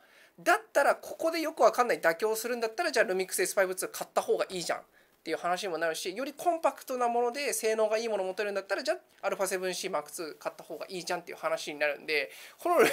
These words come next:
ックスエスナインツーって買うっていう話になってくるんですよ。だからなんかここのなんかこう、なんだろう、ユーザー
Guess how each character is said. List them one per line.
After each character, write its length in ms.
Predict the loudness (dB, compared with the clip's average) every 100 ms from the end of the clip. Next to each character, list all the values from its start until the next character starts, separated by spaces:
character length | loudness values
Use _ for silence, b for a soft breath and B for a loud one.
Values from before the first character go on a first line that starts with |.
| 4
ッ 80 | 0
ク 140 | 2 0
ス 100 | 0
エ 100 | 0
ス 140 | 4
ナ 140 | 6
イ 120 | 6 2
ン 60 |
ツ 160 | -2 -2
ー 40 |
っ 20 | -2
て 260 | -4 -6 B B
買 240 | 4 8 10
う 20 |
っ 280 | 8 4 2
て 80 | 2
い 60 |
う 60 | 2
話 340 | 2 0 0
に 60 | -2
な 60 |
っ 60 | -2
て 80 | -4
く 80 | -12
る 80 |
ん 20 | -12
で 40 |
す 60 | -14
よ。 100 | -18 -20 b b b b 0
だ 80 | 2
か 60 |
ら 80 | 4
な 60 | 2
ん 40 |
か 80 | -2
こ 80 | -8
こ 80 | -2
の 240 | 0 4 4
な 120 | 4
ん 40 |
か 120 | 0
こ 360 | -6 -2 -2 -2 B B B
う、 40 | 4
な 100 | 4
ん 60 |
だ 100 | 2
ろ 240 | -4 -10 -14 _ _ _ _
う、 40 | -6
ユ 180 | -4 2
ー 20 |
ザ 220 | 4
ー 60 | 4